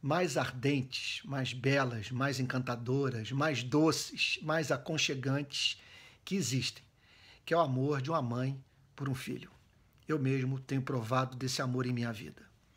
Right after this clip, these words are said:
E muitas vezes eu desejei ver Deus tal como um filho vê sua mãe.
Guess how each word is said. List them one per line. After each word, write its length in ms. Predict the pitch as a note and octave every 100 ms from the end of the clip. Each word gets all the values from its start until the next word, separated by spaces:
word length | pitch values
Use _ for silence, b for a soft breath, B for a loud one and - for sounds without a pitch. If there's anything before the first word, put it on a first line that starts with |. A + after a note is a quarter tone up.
| B B B B B B B B B -
E 300 | C#3 C3+ C3
muitas 340 | C3 A3+ A3+ D3
vezes 640 | A#2 D#3 D#3 A2 G#2 G2+
eu 340 | B2 C3+ B2+ A#2+
desejei 640 | A#2 D#3 C3+ B2 A2 D3
ver 320 | A#2 C#3 B2+
Deus 800 | B2 A2+ C#3 E3 F3+ - - - -
tal 240 | - D#3+ F3
como 480 | - D#3+ D#3+ E3 E3+
um 140 | F3+
filho 480 | C#3+ - - D3+ D3+
vê 140 | C3 C#3
sua 180 | -
mãe. 260 | C#3+ A2+ A#2+